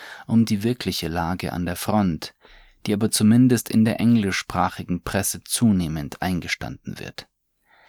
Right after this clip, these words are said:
Wann ist die Zeit gekommen, wenn die Donbass-Front zusammengebrochen ist? Das mag noch Wochen dauern, kann aber ebenso gut in wenigen Tagen passieren,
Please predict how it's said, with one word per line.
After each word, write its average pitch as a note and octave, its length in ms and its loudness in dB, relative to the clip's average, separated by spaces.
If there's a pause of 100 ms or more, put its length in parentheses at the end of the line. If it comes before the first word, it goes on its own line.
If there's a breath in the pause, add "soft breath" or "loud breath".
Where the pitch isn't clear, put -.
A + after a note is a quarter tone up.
(440 soft breath)
Wann A2 300 2
ist D#3+ 240 -4
die - 120 -6
Zeit - 360 -4
gekommen, G2 640 -2 (680)
wenn E2+ 360 -6
die - 180 -12
Donbass-Front F#2 920 -2
zusammengebrochen A2 1080 -2
ist? - 360 -8 (580)
Das - 320 -4
mag F2+ 320 -2
noch A2 200 -4
Wochen G2 300 0
dauern, F2+ 400 2 (400 loud breath)
kann B2+ 220 4
aber A#2 240 0
ebenso C3 440 2
gut A2 280 -2
in A2 240 2
wenigen F#2 460 0
Tagen D2+ 440 -8
passieren, D2+ 680 -8